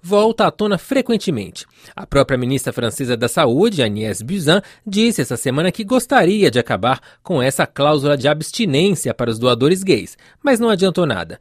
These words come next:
Após o voto, os gays continuam excluídos da fila dos doadores, enquanto os bancos de sangue da França fazem campanha alertando para a baixa dos estoques do material vital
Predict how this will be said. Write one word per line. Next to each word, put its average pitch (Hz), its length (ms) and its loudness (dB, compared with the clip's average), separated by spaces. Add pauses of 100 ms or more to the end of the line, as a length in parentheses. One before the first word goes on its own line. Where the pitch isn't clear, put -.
(160)
Após 151 300 0
o 190 40 4
voto, 196 320 4 (240)
os 214 180 -4
gays 147 320 4
continuam 147 680 0 (140)
excluídos 175 760 2
da 185 140 2
fila 160 320 -2
dos 151 160 -2
doadores, 160 560 4 (260)
enquanto 123 380 -2
os 117 120 2
bancos 139 420 2
de 139 100 -2
sangue 147 340 -2
da 170 140 4
França 151 460 0
fazem 143 280 0
campanha 151 400 -2
alertando 131 500 -2 (280)
para 196 160 2
a 123 40 0
baixa 123 380 2
dos 120 140 -8
estoques 107 540 -4
do 113 80 -4
material 131 480 2
vital 127 600 0